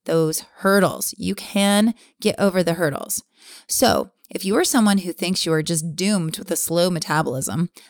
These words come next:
listen up and see if you can make some changes or progress in one or more of these five areas.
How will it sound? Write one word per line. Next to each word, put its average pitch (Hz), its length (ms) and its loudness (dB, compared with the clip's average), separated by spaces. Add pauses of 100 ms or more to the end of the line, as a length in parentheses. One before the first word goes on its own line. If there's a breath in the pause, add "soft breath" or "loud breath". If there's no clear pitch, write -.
listen 165 480 -2
up 214 320 0
and 175 160 -2
see 339 260 -2
if - 120 -6
you 269 100 -2
can 226 200 0
make 180 180 -2
some 180 140 -2
changes 160 480 -4
or 202 100 -4
progress 202 640 -2
in 180 280 -4
one 208 360 0
or 180 140 -4
more 196 480 0 (260 soft breath)
of 185 140 -4
these 170 240 -2
five 139 480 -4 (160)
areas. - 560 -8